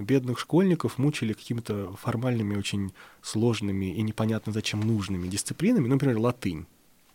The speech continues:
Зачем всем детям учить латынь, если на ней не поговоришь вот так вот, если это мёртвый язык? Ну вот если, э,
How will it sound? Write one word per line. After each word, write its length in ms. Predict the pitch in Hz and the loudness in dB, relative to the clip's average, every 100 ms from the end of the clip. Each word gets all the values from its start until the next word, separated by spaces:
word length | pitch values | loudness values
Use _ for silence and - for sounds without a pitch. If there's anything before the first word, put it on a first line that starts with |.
| _ _ _ _ _ | _ _ _ _ _
Зачем 380 | - - 240 240 - _ _ | -8 2 4 2 -4 _ _
всем 340 | - - 127 101 | -4 4 4 6
детям 460 | 151 240 147 120 - | 4 4 2 0 -6
учить 320 | 117 - 165 | -4 -4 0
латынь, 400 | 123 127 - 85 - _ _ _ _ _ - | -2 -2 -4 -6 -12 _ _ _ _ _ -2
если 240 | 156 - | 0 0
на 80 | 107 | 2
ней 140 | 139 | 4
не 120 | 127 | 4
поговоришь 640 | 117 117 107 107 214 - - - | 2 -2 2 2 2 0 -10 -10
вот 120 | 107 | -8
так 220 | - 101 - | -4 -4 -4
вот, 180 | 98 - - - - - - | -8 -12 -20 -20 -20 -16 -6
если 260 | 120 123 | -4 -2
это 400 | 120 120 - 104 - | -2 -2 -2 -2 0
мёртвый 440 | 120 131 - 104 | 2 2 0 0
язык? 400 | 101 131 220 - - | 2 0 -2 -4 2
Ну 120 | 156 | 6
вот 140 | 170 | 6
если, 460 | - 160 - 139 127 | 4 2 4 4 4
э, 300 | 120 120 113 | 2 0 0